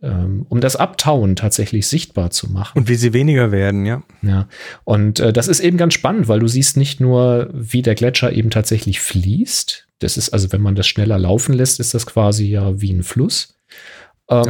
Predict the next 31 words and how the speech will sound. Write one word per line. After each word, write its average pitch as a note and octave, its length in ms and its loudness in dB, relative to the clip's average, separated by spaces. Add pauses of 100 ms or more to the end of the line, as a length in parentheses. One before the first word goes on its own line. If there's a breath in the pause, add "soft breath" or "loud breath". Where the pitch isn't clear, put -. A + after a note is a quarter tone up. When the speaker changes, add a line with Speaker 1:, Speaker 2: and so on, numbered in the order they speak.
(100)
Speaker 2:
Ja. A#2 40 2
Speaker 1:
sondern C#3 260 -2
dass F3 160 0
es E3+ 80 -2
tatsächlich E3 500 0
weniger D3+ 460 2
wird F#2+ 260 0
und G#2+ 100 0
dass A2 160 0
sie - 120 -4
abbrechen C3+ 500 -2
und A2 120 -2
zurückgehen B2 580 0
und A#2+ 120 0
streckenweise B2 600 0
mussten B2 280 -2
sie A#2 100 2
tatsächlich B2+ 440 0
die G#2 100 -2
Kamera C3+ 420 2
nachstellen G2 920 0
oder G#2 480 -2
nachrücken, G#2+ 720 0
weil A2 100 2
du A#2 80 4
<laughs> - 0 -
sonst - 300 -2
nichts B2 220 -2
mehr G#2+ 120 2
gesehen G#2 440 0
hast. A2 260 -2